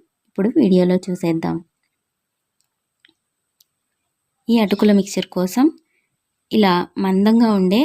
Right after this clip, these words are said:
అటుకుల్ని తీసుకోవాలి. ఇలా మందంగా ఉండే అటుకులైతేనే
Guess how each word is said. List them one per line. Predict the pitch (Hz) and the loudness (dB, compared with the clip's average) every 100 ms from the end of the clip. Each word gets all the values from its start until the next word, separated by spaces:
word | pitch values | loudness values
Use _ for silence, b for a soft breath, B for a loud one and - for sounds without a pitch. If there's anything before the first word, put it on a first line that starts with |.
| - | -2
అటుకుల్ని | 202 190 180 185 | -6 -6 -2 0
తీసుకోవాలి. | 226 196 190 190 180 175 185 302 - _ _ _ _ _ _ _ _ _ _ _ _ _ _ _ _ _ - | 0 -4 -4 -6 -4 -2 0 0 -2 _ _ _ _ _ _ _ _ _ _ _ _ _ _ _ _ _ 0
ఇలా | 208 | 2
మందంగా | 196 185 196 214 226 | 2 2 2 2 2
ఉండే | 208 202 202 | 2 2 0
అటుకులైతేనే | 190 - 196 190 190 208 | -2 -4 -4 -4 -2 0